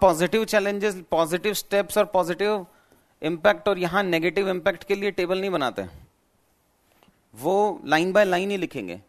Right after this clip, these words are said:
because this is not you are comparing। If you are comparing, for example, कि percentage of credit, और यहां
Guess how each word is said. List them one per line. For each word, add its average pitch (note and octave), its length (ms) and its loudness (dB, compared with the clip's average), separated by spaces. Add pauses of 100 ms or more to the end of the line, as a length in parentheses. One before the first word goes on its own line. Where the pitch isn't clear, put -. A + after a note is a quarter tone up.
because D3+ 220 -2
this F3+ 220 -2
is G#3+ 100 -4
not A3 200 0
you G#3 100 0
are G#3 180 4
comparing। D#3 440 -2 (920)
If C3+ 160 -6
you F#3 120 2
are G3 140 2
comparing, F#3+ 460 0
for F#3 160 0
example, F#3 520 0
कि F#3 400 -4
percentage E3+ 500 0
of F3+ 180 0
credit, C#3+ 380 -2 (1900)
और D3 140 -4
यहां D#3+ 260 2